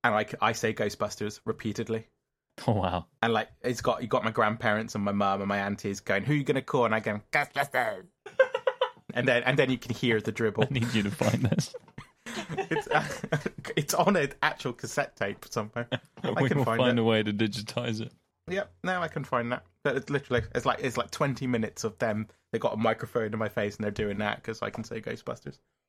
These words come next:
Speaker 1: Uh, so yeah, that's the winner there. Yeah, favorite movie is a, it's a Robin Williams film. It's called What Dre-, Dreams May Come. It's a beautiful movie about life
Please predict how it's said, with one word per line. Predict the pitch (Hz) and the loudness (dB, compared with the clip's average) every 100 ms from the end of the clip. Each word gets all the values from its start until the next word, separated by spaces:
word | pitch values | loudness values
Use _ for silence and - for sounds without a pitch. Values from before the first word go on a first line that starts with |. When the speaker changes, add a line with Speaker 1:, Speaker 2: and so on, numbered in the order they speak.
| _ _ _ _ - | _ _ _ _ 2
Speaker 1:
Uh, | 143 143 139 143 | 4 4 2 0
so | - | 2
yeah, | 139 120 - | 4 4 4
that's | 147 - - | 2 2 -4
the | 139 | -2
winner | 135 123 | 0 0
there. | 113 113 120 | 2 2 4
Yeah, | 107 | 0
favorite | - 196 175 131 | 2 0 0 0
movie | 131 131 131 | 2 2 0
is | 117 | 0
a, | 131 110 _ _ | -2 -2 _ _
it's | - | -6
a | |
Robin | 127 170 143 | -2 0 2
Williams | 107 104 98 | 2 0 -2
film. | 110 110 | -2 -2
It's | - | -2
called | 117 104 | -4 0
What | 117 | -2
Dre-, | - 110 110 | 2 0 0
Dreams | - 120 107 - | -4 -2 0 -2
May | 101 | -4
Come. | - 101 110 - _ _ - | -2 -4 -4 -12 _ _ -12
It's | - | -12
a | _ | _
beautiful | 117 117 143 147 139 - 113 | -6 -2 2 0 0 -4 0
movie | 110 104 98 92 | 2 2 0 -2
about | 101 107 104 | 0 0 2
life | 101 113 | 0 0